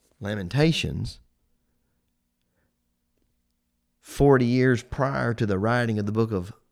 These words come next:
Lamentations, Jeremiah had prophesied of the coming judgment. He had been scorned and mistreated and persecuted by the people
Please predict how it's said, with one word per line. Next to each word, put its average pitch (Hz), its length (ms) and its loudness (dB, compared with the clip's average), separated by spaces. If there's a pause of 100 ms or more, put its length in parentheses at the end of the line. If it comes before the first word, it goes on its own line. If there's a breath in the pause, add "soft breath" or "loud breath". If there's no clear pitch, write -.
(120)
Lamentations, 107 1080 -2 (800 soft breath)
Jeremiah 120 680 4
had 101 280 -2
prophesied 107 720 -2
of 90 80 -4
the 87 80 -4
coming 107 400 -2
judgment. 135 460 0 (840 soft breath)
He 143 220 8
had 107 340 4
been 87 240 0
scorned 165 960 4
and 90 220 2
mistreated 147 760 4
and 92 260 2
persecuted - 760 2
by 90 160 2
the 90 100 -6
people - 600 2